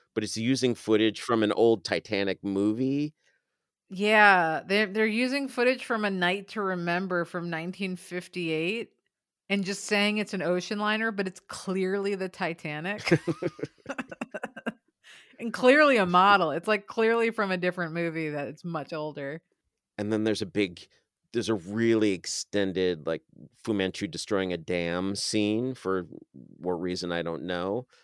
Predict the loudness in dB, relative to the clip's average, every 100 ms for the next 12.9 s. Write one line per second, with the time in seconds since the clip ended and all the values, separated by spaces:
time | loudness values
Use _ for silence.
0 | _ _ -8 -4 -2 0 0 -4 -6 0
1 | 2 4 2 2 0 2 2 2 2 0
2 | 0 -2 -2 -4 -6 -2 2 2 0 -2
3 | -4 -10 _ _ _ _ -6 -4 -2 -2
4 | -2 -2 -6 -4 -6 -8 -8 -4 0 0
5 | -2 -4 -6 -4 -4 -4 -4 -6 -6 -8
6 | -6 -6 -6 -10 _ _ _ -4 -4 -4
7 | -10 -14 -8 -6 -6 _ -16 -14 -10 -10
8 | -8 -6 -6 -6 -10 -10 -6 -6 -4 -6
9 | -6 -6 -6 -6 -6 -8 -12 -14 _ _
10 | _ _ _ _ _ _ -8 -2 0 0
11 | 2 0 -2 -8 -8 -4 -4 -2 -4 -4
12 | -4 -4 -10 -12 -16 -16 -12 -12